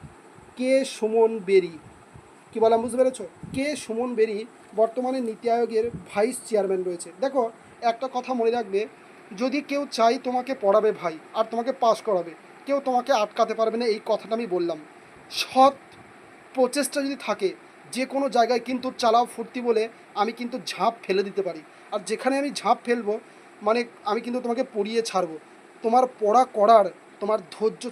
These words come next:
শক্তি থাকতে হবে, পড়া করার তোমার ইচ্ছা থাকতে হবে। ইচ্ছা শক্তি থাকলে কিন্তু এগুলো আমাদের পড়াতে ভালো লাগবে, খুব মানে সুবিধা হবে। দেখো তাহলে আমি তোমাকে যত কিছু পয়েন্ট বলেছি, কেউ যদি আমাকে বলতে পারো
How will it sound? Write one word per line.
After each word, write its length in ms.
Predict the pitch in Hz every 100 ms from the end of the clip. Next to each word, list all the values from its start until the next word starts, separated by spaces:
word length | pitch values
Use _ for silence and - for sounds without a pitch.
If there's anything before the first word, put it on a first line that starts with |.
| -
শক্তি 420 | - - 220 233
থাকতে 280 | 214 220 220
হবে, 220 | 226 254 - - -
পড়া 220 | 202 220 233
করার 380 | 220 240 214 226 - - 214
তোমার 220 | 208 214
ইচ্ছা 300 | 233 - 226
থাকতে 280 | 202 - 175
হবে। 140 | 156 - - -
ইচ্ছা 280 | 262 - 269
শক্তি 320 | 269 262 277
থাকলে 300 | 254 220 233
কিন্তু 260 | 233 233 240
এগুলো 300 | 214 226 233 - -
আমাদের 300 | 190 196 226 -
পড়াতে 260 | 202 208 220
ভালো 200 | 170 180
লাগবে, 180 | 175 185
খুব 220 | - 277 180 - -
মানে 220 | 202 208 190 190 -
সুবিধা 240 | 196 175
হবে। 100 | 170
দেখো 260 | 202 170 151 - - - - - - - - -
তাহলে 120 | 262 247
আমি 160 | 269
তোমাকে 260 | 302 294 294
যত 280 | 233 233 254
কিছু 200 | 226 294 -
পয়েন্ট 280 | 220 269 247
বলেছি, 320 | 240 233 202 -
কেউ 160 | 294
যদি 180 | 262 277
আমাকে 240 | 269 262 269
বলতে 280 | 208 202
পারো 260 | 240 214